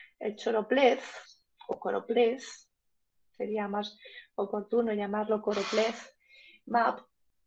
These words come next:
Fijaos, eh, estamos de, de nuevo en mapas y estamos de nuevo, esto posiblemente estéis mucho más, eh, familiarizados. Aquí,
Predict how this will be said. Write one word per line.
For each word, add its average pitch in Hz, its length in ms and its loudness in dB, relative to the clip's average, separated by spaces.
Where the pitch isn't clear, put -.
Fijaos, 277 680 4
eh, 214 720 0
estamos 277 500 2
de, 247 220 2
de 240 120 6
nuevo 247 280 8
en 208 120 2
mapas - 720 4
y 226 60 0
estamos 240 400 2
de 262 120 6
nuevo, 254 420 6
esto 320 340 0
posiblemente 240 460 0
estéis 233 260 -2
mucho 240 320 -2
más, 202 460 2
eh, - 160 -8
familiarizados. 202 1000 0
Aquí, 277 440 0